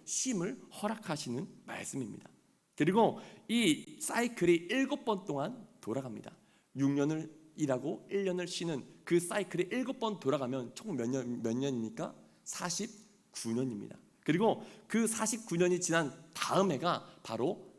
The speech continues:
희년, 오십 년입니다. 이 희년은요, 안식년의 규례를 지킬 뿐만이 아니라 모든 것을 다시 원위치 시켜야만 합니다.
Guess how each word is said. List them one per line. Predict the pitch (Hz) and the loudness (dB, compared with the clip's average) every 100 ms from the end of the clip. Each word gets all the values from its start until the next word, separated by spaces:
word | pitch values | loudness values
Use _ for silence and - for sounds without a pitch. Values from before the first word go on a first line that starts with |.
| - | -14
희년, | - 226 175 139 - - - _ _ | -6 0 0 0 -6 -18 -20 _ _
오십 | 123 139 139 170 | 2 4 4 0
년입니다. | 139 143 123 - - 127 107 101 - - - _ _ _ _ - - | 0 -2 -4 -14 -6 -2 -2 -4 -10 -16 -20 _ _ _ _ -20 -4
이 | 185 208 | 0 0
희년은요, | 208 - 240 240 175 156 185 127 - - - | -2 0 2 4 2 2 0 -2 -10 -18 -6
안식년의 | 131 151 214 220 190 190 185 | -2 0 0 2 2 2 0
규례를 | 147 151 151 | 2 2 2
지킬 | 151 - 143 | -2 -4 -4
뿐만이 | 165 165 156 | 0 0 0
아니라 | 107 151 139 - - - | -2 -2 -4 -6 -18 0
모든 | 135 175 226 247 | 8 8 6 2
것을 | 196 175 | 2 0
다시 | 143 113 - 175 - - | -2 -2 -2 -4 -8 -8
원위치 | 135 113 143 214 226 220 | -2 4 6 6 2 0
시켜야만 | - - 185 139 147 | -2 -2 -2 0 -2
합니다. | 107 110 | -8 -12